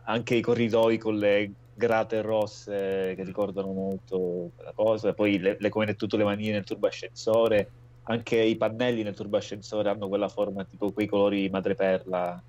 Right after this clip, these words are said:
che si usavano all'epoca. Poi, vabbè, tanti piccoli particolari, pensa che hanno usato i pulsanti, non, non proprio quelli originali degli anni sessanta, ma, eh,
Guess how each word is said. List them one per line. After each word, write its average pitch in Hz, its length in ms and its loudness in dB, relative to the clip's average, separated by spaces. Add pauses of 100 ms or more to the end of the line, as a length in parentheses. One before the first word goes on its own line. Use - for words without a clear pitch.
(160)
che - 100 -14
si - 120 -8
usavano 98 340 -2
all'epoca. 104 480 0 (340)
Poi, 143 300 4
vabbè, 160 240 2
tanti 156 240 -2
piccoli 147 300 -2
particolari, 107 1000 0 (520)
pensa - 260 0
che 117 80 0
hanno 117 140 -4
usato 117 420 -2
i 113 160 -2
pulsanti, 104 1600 -2 (320)
non, 127 240 0
non 120 260 0
proprio 131 240 0
quelli 127 180 4
originali 123 340 0
degli 117 180 2
anni 110 120 -4
sessanta, 104 560 -4
ma, 92 200 -4
eh, 107 140 -4